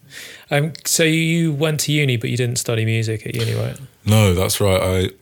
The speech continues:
Speaker 2: I, I went to art school for four years.
Speaker 1: How was that for you?
Speaker 2: Um, love, hate.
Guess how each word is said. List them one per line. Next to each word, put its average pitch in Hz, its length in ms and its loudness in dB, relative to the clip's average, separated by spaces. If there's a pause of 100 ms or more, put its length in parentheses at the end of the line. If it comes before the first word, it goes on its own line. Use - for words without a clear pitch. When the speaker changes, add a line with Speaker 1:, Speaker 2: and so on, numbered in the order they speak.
Speaker 2:
I, - 20 -6
I 95 40 -2
went 98 280 0
to 90 300 -2
art 90 220 -2
school 85 320 -4
for - 160 -8
four 90 300 -4
years. 85 400 -2 (280)
Speaker 1:
How 110 80 -8
was 110 120 -2
that 117 180 -4
for 117 160 -6
you? 110 80 -4 (240)
Speaker 2:
Um, 123 1400 -4 (3000)
love, 113 280 0
hate. 113 340 -2